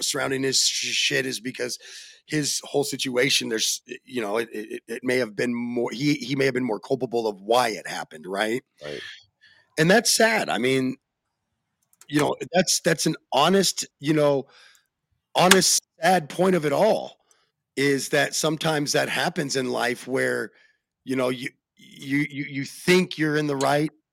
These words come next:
Speaker 1: whether you are or not, I think could
Speaker 2: Yeah.
Speaker 1: be debated forever. Like, look, I'm not here to judge my friend.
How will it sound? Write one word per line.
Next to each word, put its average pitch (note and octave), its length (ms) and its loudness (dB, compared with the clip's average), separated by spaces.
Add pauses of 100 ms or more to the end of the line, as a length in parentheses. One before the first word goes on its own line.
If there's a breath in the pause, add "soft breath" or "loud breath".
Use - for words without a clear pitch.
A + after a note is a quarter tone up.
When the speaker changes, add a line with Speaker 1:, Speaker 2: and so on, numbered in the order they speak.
(180)
Speaker 1:
whether D3 200 0
you C#3+ 280 -2
are D3+ 340 4
or C3+ 40 0
not, B2 460 0 (760)
I B2+ 80 0
think E3 280 0
could - 160 0
Speaker 2:
Yeah. D#2+ 160 -4
Speaker 1:
be A2 260 -6
debated C#3+ 240 -4
forever. C#3+ 720 0
Like, C3 220 0
look, D3 280 0 (160)
I'm D#3 140 2
not D3+ 160 2
here D3+ 120 -2
to B2 80 -6
judge A#2+ 220 -2
my G#2 140 -4
friend. F2 420 -8